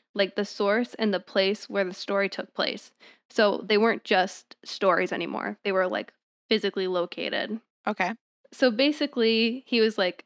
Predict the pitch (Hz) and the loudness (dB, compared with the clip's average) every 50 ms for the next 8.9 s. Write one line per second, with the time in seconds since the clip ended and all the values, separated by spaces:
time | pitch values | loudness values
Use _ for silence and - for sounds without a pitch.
0 | _ _ - - - - - - - 1017 - - - 190 180 - - - - - | _ _ -2 -2 0 0 0 0 0 -2 -2 0 0 0 0 0 0 -2 0 -2
1 | - - - - - - - - - 202 226 - _ _ _ _ _ - 208 - | -4 -6 -6 -6 -4 -4 -4 -4 -6 -8 -10 -12 _ _ _ _ _ -20 -18 -10
2 | - 240 208 196 196 185 185 190 190 202 202 185 185 - - - 240 - 233 220 | -4 -2 -2 0 0 0 -2 -2 -2 -2 0 0 -2 -4 -6 -10 -6 -2 -2 0
3 | 208 214 202 190 196 196 185 196 196 196 196 - 220 190 190 180 180 185 190 190 | 2 4 4 4 4 4 2 2 2 0 0 0 0 0 0 0 2 2 2 2
4 | 190 185 190 185 180 175 185 180 185 180 185 190 196 196 202 233 - _ _ _ | 2 2 2 2 2 2 0 0 2 2 2 2 2 2 0 -2 -6 _ _ _
5 | _ 226 233 254 294 285 240 247 233 233 220 - 240 214 214 214 190 175 165 - | _ 2 4 4 4 2 4 4 2 4 4 4 4 4 4 2 2 0 0 0
6 | - 175 160 147 160 175 175 175 180 170 190 190 190 190 190 180 180 - 175 165 | -2 -4 -2 -2 0 0 0 -2 -2 0 2 4 4 4 2 2 0 0 0 0
7 | 160 - - 165 143 139 147 156 170 170 165 - 156 156 - 196 185 180 180 175 | -2 -2 -2 -2 0 0 -2 -2 -4 -6 -4 -4 -6 -4 -2 0 2 4 4 4
8 | 175 - 185 185 - - - 185 185 - - 170 185 - 170 143 143 170 | 2 2 0 -2 -4 -2 0 0 0 2 2 0 0 0 -2 -4 -4 -6